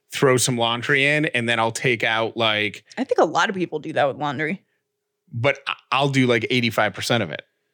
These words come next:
Speaker 1: Like, I'll put away
Speaker 2: Oh.
Speaker 1: my socks, I'll put away my underwear, I'll put away my t-shirts,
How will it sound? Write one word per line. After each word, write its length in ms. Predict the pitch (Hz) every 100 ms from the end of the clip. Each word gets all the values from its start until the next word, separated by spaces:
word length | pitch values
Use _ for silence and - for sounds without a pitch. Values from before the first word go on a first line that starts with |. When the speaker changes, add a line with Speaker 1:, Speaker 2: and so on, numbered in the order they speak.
| _ 120
Speaker 1:
Like, 100 | 120
I'll 140 | 113
put 120 | 139
away 180 | 208 185
Speaker 2:
Oh. 40 | 180
Speaker 1:
my 120 | 110
socks, 520 | - 143 139 147 - -
I'll 80 |
put 140 | 107 127
away 160 | 117
my 200 | 110 104
underwear, 460 | 117 131 135 131 131
I'll 60 | 113
put 120 | 127
away 140 | 120
my 140 | 107 98
t-shirts, 840 | - 156 139 147 131 127 -